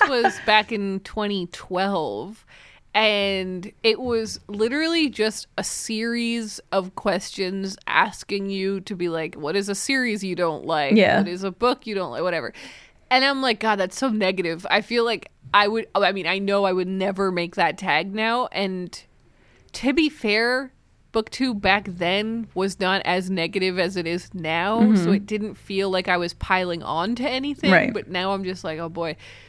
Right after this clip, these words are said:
Speaker 1: So nowadays, in the last ten years since I made that other tag, I really, really avoid being negative about books,
Speaker 2: Mm-hmm.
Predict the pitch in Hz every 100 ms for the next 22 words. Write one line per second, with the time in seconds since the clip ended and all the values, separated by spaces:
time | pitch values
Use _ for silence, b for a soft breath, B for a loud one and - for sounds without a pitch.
0 | B - 247 226 214 - - - _ -
1 | 220 214 240 294 247 190 175 160 156 175
2 | 190 180 170 170 175 - - - - -
3 | - - - 196 190 185 180 180 180 160
4 | - 165 165 165 160 165 196 185 185 170
5 | 175 b b b b 202 202 302 320 214
6 | - - 208 196 269 214 175 175 185 190
7 | 190 196 180 170 170 220 233 247 262 254
8 | 294 339 - 202 196